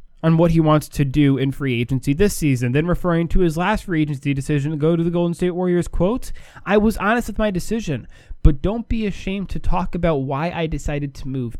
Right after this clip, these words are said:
teams and switch teams because it's not the end of the world. I didn't do anything against the laws. That's what I thought happened the first time. I thought I did something wrong," end quote.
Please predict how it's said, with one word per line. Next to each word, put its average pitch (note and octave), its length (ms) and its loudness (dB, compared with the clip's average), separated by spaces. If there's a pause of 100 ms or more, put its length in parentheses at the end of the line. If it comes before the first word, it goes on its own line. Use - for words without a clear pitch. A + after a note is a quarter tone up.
teams G#3+ 460 -6
and C#3+ 180 -10
switch - 320 -6
teams C3 480 -4 (240)
because C#3 300 0
it's D3+ 220 -8
not E3 300 -2
the E3+ 280 -10
end D3+ 160 -6
of C#3+ 40 -10
the C#3 120 -2
world. C3 580 -4 (480)
I C#3+ 180 -2
didn't F3+ 220 -2
do C#3+ 120 0
anything C#3+ 260 0
against C#3 340 -4
the C3+ 80 -4
laws. C3+ 580 -4 (300)
That's D3 420 -4
what D#4 80 -4
I G3 120 0
thought A3 340 0
happened E3 480 -4
the B2+ 60 0
first A3 440 -6
time. A#2+ 360 -2 (360)
I B3+ 160 -2
thought C4 260 -2
I F#3+ 120 -2
did F3 220 -4
something C3+ 360 -4
wrong," A#2 360 -4 (440)
end G#2 220 -12
quote. - 500 -10